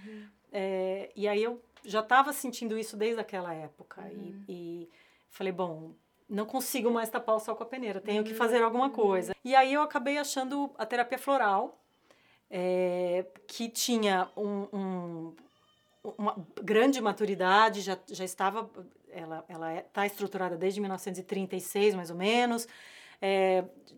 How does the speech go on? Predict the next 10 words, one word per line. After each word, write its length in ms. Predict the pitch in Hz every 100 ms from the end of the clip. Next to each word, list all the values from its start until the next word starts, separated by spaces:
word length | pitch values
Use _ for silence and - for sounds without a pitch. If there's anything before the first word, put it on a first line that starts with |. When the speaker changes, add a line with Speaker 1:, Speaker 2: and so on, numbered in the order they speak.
| -
Speaker 2:
tinha, 360 | - 233 240 240
tinha, 680 | 240 - 233 240 220 196 185
é, 560 | 180 175 165 160 160 -
tinha 220 | - 220
cursos 360 | 220 233 240
bons 460 | 190 208 214 254 262
aqui 180 | 196 202
no 80 | 185
Brasil, 640 | 185 160 185 214 233 233 - - - - -
é, 680 | 180 180 175 175 175 170